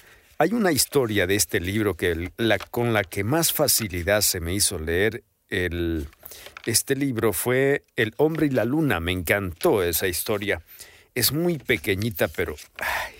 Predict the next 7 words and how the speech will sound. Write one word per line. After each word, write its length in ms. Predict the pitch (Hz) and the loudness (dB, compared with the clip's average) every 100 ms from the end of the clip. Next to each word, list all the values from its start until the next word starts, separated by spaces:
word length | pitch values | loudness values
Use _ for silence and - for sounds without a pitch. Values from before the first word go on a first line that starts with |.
| - | -8
con 200 | 107 85 | -6 -2
mucho 320 | 117 160 - - | -2 -2 -4 -4
contenido. 640 | 98 85 92 95 98 - - - - _ _ - - _ _ - - - - - | -6 -4 -4 -2 -2 -4 -8 -20 -20 _ _ -20 -20 _ _ -20 -20 -20 -20 -14
Ya, 260 | 101 101 92 - | -2 0 0 2
hoy 220 | 175 202 | 2 4
vamos 440 | 165 175 170 - - - | 2 2 2 0 -2 0
a 380 | 135 120 113 | 2 2 0